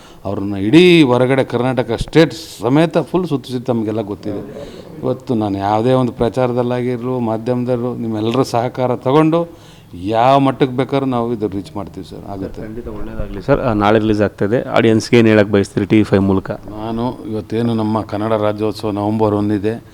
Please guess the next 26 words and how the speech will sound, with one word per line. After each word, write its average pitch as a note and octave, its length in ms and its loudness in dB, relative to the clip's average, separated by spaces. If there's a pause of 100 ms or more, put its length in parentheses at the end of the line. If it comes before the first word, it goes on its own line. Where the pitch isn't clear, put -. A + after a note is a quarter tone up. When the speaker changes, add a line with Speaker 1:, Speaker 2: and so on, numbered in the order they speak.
(580)
Speaker 1:
ಇವತ್ತು G#2 360 -6
ತಮಗೆಲ್ರಿಗೂ A#2+ 600 4
ಒಂದು A2 340 2 (140)
ಸಿಹಿ B2 200 2
ಸುದ್ದಿ A2+ 300 -2
ಕೊಡಬೇಕು. G#2 600 -2 (400)
ಅವತ್ತು G#2 600 -2
ಒಂದು F2+ 220 -8
ಅಪ್ಪಟ B2 340 2 (540)
ಮಣ್ಣಿನ B2 400 2
ಕಥೆ A#2+ 360 0
ಇರುವಂಥ A2+ 320 0
ಒಂದು G2+ 280 0
ಸಿನಿಮಾನ B2 500 0
ಟೀಸರ್ C3 420 2
ರಿಲೀಸ್ A2 260 -4
ಮಾಡ್ತೀವಿ. G#2 420 -4 (380)
ತಾವೆಲ್ಲರೂ C3 400 6
ಬನ್ನಿ, A2+ 340 0
ಪ್ರೋತ್ಸಾಹ A#2 480 0
ಮಾಡಿ, G#2+ 400 0
ನಮ್ಮ G#2+ 260 -4
ಕನ್ನಡ G#2+ 280 -2
ರಾಜ್ಯೋತ್ಸವನ A2+ 720 2
ಫ್ಲಾಗ್ A2+ 340 0
ಹಾಯಿಸಿ, B2+ 500 -2